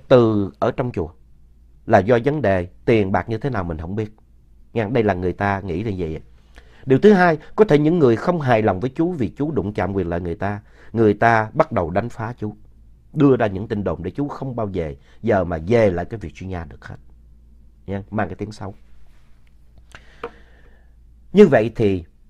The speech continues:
nếu thật sự chú là người, cái chiếc xe xổ số của chùa Xá Lợi không phải của chú, của chùa.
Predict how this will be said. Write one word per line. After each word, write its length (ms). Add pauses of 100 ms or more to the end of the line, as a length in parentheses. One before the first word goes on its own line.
(1500)
nếu 400
thật 180
sự 360
chú 200
là 120
người, 380 (600)
cái 100
chiếc 160
xe 240
xổ 200
số 260
của 180
chùa 120
Xá 160
Lợi 180
không 280
phải 160
của 140
chú, 180 (720)
của 180
chùa. 200